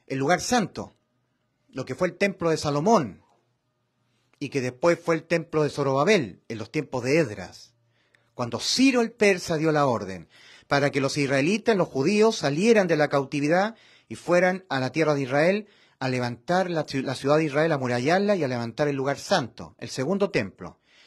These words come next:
lo que fue el templo de Zorobabel, que después fue llamado el templo de Herodes, por acción de Ciro. La acción decidida de Ciro, Esdras capítulo uno, quien dio la orden cuatrocientos cincuenta años antes del nacimiento de Cristo,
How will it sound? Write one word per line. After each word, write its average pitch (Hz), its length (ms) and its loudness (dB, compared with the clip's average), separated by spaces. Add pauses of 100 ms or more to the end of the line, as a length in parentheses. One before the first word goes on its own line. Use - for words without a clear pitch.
lo 117 100 -10
que 120 120 -8
fue 160 100 0
el 147 100 -10
templo 170 340 -2
de 139 80 0
Zorobabel, 143 600 0 (420)
que 170 80 -2
después 175 320 0
fue 190 140 0
llamado 165 260 0
el 143 140 -4
templo 160 340 -2
de 139 80 2
Herodes, 139 580 2 (300)
por 131 160 0
acción 175 340 -2
de 147 100 -2
Ciro. 120 500 -6 (720)
La 131 180 -2
acción 214 480 -2
decidida 190 480 0
de 147 140 2
Ciro, 196 640 2 (100)
Esdras 156 320 0
capítulo 156 440 -2
uno, 170 280 0 (140)
quien 131 180 -4
dio 139 140 0
la 143 160 4
orden 160 320 4
cuatrocientos 127 500 -4
cincuenta 165 400 -2
años 165 240 -2
antes 170 220 -2
del 147 80 -2
nacimiento 156 400 -2
de 196 100 2
Cristo, 254 460 0